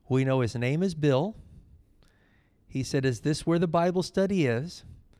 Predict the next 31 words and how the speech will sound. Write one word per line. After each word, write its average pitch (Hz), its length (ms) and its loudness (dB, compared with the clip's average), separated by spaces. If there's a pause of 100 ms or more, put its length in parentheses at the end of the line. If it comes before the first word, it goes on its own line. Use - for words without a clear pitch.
(460)
When 135 180 -2
we 139 140 4
read 147 280 4
around 156 300 4
the 165 60 -2
circle, 156 320 -2
he 165 60 0
said, - 240 -6
"Pass, 160 560 2 (100)
pass, 151 480 0
and 160 160 -6
pass." 131 580 0 (280)
And 135 120 -2
then 135 100 0
he 139 60 0
said, 131 200 -4
"Thank 139 240 -2
you 139 80 0
very 127 200 0
much." - 360 -10 (960)
And 131 240 0
so 143 220 0
we 135 140 2
said, 127 260 -4 (160)
"Okay, 196 500 0
let's 147 200 -4
hope 165 260 0
that 165 80 0
he 175 60 2
comes 180 300 -2
back." 190 500 -2